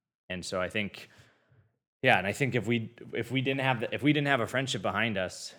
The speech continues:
and I came to you and you're like, "Hey, Jeff, you're my gay friend. What do you think about this?" And I used you as my token gay friend to tell me about the gay community,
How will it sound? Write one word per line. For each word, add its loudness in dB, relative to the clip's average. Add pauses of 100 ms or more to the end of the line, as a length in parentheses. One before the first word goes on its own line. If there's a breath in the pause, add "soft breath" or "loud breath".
(100)
and -6
I -2
came -2
to -8
you -4
and -4
you're -4
like, -2
"Hey, 0
Jeff, 2
you're 0
my 2
gay 2
friend. -4
What -2
do 0
you 0
think -4
about 2 (160)
this?" 0
And -2
I 2
used -2
you -2
as -4
my -2 (300)
token -2
gay -4
friend -6
to -16
tell -6
me -4
about -4
the -6
gay 0
community, -6